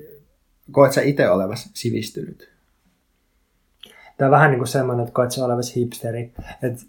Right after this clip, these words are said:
Speaker 2: kukaan ei voi vastata siihen, että koen, ellei joku äärimmäisen ovella kikkailu pakotie siitä.
Speaker 1: Mut sä
Speaker 2: Jos
Speaker 1: niinku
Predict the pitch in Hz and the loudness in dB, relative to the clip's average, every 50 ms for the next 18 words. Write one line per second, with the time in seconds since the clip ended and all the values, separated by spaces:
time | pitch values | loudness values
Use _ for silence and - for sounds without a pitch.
0 | _ - 135 139 151 139 123 120 113 113 123 127 - 151 123 120 123 - - 127 | _ -8 0 4 4 6 6 4 2 2 0 0 0 0 2 2 2 0 -2 -6
1 | 117 - 135 131 117 120 117 - 117 117 - _ _ - 139 131 127 127 135 139 | -4 -2 -2 -2 -2 -2 -4 -6 -8 -10 -10 _ _ 6 6 6 6 6 2 0
2 | 131 - - - - 131 127 123 123 123 120 143 143 143 147 151 147 131 120 117 | -4 -8 -4 0 2 2 4 2 2 2 2 6 8 8 10 10 8 6 4 2
3 | 107 113 - 123 117 117 117 120 127 123 - 135 127 123 - 123 117 120 - 127 | 0 0 0 0 0 2 0 0 -2 -2 -4 -6 -4 -2 -2 -2 -2 -2 -2 -4
4 | 120 127 127 127 139 139 135 - - 131 135 131 139 135 - - _ _ - 110 | -2 -4 -2 -2 -2 -2 -2 -2 -4 -4 -4 -2 -2 -4 -6 -10 _ _ -6 -4
5 | 104 - - 113 110 110 110 101 123 120 127 - | -2 2 4 4 4 4 4 2 0 0 -2 -4